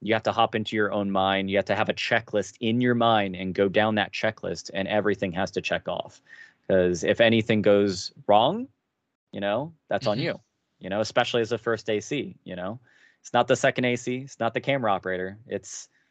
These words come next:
Speaker 1: when something goes wrong and you can, you know, it's you. It's like, "Oh, crap, that wasn't locked down properly." Well, that's me. And the best thing you should do is own it. Just be
Speaker 2: Yeah.
Speaker 1: like,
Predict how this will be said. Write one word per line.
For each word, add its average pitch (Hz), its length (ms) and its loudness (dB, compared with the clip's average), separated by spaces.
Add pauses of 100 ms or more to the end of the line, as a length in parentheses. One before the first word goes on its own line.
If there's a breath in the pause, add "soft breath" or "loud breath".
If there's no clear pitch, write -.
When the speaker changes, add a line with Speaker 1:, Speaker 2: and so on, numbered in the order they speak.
(180)
Speaker 1:
when 120 140 -2
something 143 280 2
goes 127 240 4
wrong 117 540 4 (140)
and 110 160 0
you 123 160 -2
can, 127 180 -8
you 120 160 0
know, 131 220 4
it's 117 160 -4
you. 104 460 0
It's 101 160 -10
like, 98 140 -4
"Oh, 104 440 2
crap, 123 380 0 (260)
that 113 200 0
wasn't 117 260 -2
locked 113 220 -2
down 110 240 -2
properly." 139 540 -2 (100)
Well, 98 300 -2 (920)
that's - 200 -6
me. 156 320 0 (180)
And 107 100 -6
the 104 60 -4
best 123 240 2
thing 127 140 -2
you 123 80 -4
should 110 160 -6
do 170 180 2
is 110 120 -2
own 165 240 0
it. - 140 -8 (440)
Just 123 160 0
be 107 80 8
Speaker 2:
Yeah. - 20 8
Speaker 1:
like, 123 180 4